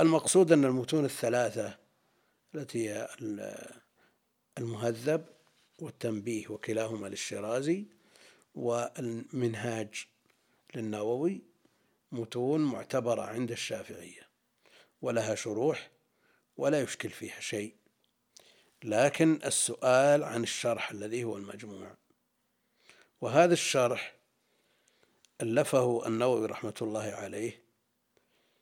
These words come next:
في الأصل لمذهب الشافعي وخدمة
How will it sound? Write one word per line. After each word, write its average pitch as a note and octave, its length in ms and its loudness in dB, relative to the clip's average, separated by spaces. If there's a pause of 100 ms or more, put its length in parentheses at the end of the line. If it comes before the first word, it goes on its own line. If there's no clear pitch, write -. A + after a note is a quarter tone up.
(1000)
في - 100 -6
الأصل F3+ 640 2 (600)
لمذهب A#2+ 420 0
الشافعي B2+ 840 -2
وخدمة A#2 540 -6